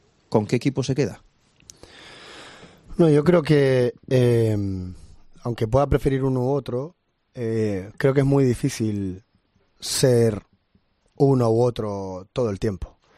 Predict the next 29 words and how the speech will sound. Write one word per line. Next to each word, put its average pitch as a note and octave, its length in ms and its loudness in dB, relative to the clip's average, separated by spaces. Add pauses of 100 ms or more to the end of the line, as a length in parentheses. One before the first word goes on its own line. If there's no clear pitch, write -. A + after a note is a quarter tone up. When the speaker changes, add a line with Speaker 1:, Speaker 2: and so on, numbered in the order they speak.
(960)
Speaker 2:
Y B2 180 4
el C3+ 100 4
otro D#3 260 4
día D#3+ 460 2 (260)
en C3 140 -6
Albacete C3 420 0
creo C3+ 180 -2
que C3+ 80 -6
tuvimos C3+ 280 -2
momentos, B2+ 680 -2 (680)
después A#2+ 480 0
de C#3+ 80 2
ese C#3 320 2
arreón C3+ 460 0
inicial C3+ 420 0
de C3 100 2
ellos, C#3 300 0 (1120)
que G#2+ 400 2 (160)
no C3 300 2
llega C3 320 4
a B2+ 40 2
durar B2+ 280 0
ni A#2+ 160 -2
diez B2 220 0
minutos, B2+ 440 -4 (1800)
tuvimos C3+ 380 2
nuestros B2 360 -2
mejores A2+ 440 -4
momentos, G2+ 440 -8